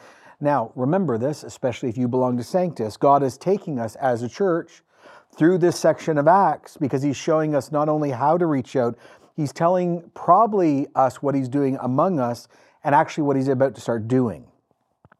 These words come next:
So this next move is more radical than a Jewish person hanging out with a religious blood enemy called the Samaritans. This is way more transformative even than last week.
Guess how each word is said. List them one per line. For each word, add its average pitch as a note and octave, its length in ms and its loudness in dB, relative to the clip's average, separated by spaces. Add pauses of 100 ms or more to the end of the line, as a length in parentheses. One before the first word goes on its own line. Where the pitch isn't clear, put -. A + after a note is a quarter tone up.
(380)
So E3+ 220 2
this F#3+ 380 -2
next - 280 -6
move C3+ 580 -4 (380)
is D3+ 180 0
more G3 460 2
radical D#3+ 880 0 (480)
than D3 140 0
a D3 80 2
Jewish D#3+ 480 2
person G#2 520 -8 (280)
hanging F#3 480 -2
out C3+ 400 -2 (160)
with C3+ 280 -2
a A#2 220 0
religious C3+ 540 -2
blood C3 320 -2
enemy C3 320 -2
called B2 260 -2
the A2+ 60 -8
Samaritans. B2 920 -4 (400)
This F#3+ 160 4
is F#3+ 120 2
way F3+ 340 4
more A#3 160 2
transformative D#3+ 920 -2
even D3 320 -4
than B2 280 -4 (100)
last G3 440 -2
week. - 140 -18